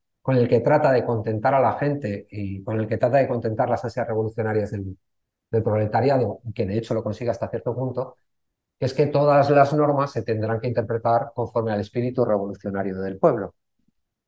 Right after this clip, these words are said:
Esto es algo que también utiliza en su legislación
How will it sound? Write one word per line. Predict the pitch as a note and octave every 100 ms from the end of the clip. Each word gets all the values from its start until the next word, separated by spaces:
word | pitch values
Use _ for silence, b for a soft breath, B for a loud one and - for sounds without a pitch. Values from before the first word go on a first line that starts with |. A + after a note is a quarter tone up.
| _
Esto | A2+ -
es | -
algo | C#3 D3 D3
que | B2+
también | A#2+ A#2 C3
utiliza | C3+ B2+ B2+ C3+ C3
en | B2
su | - A2+
legislación | G#2+ F#2+ G#2+ A#2+ A#2 C#3 C#3+ E3+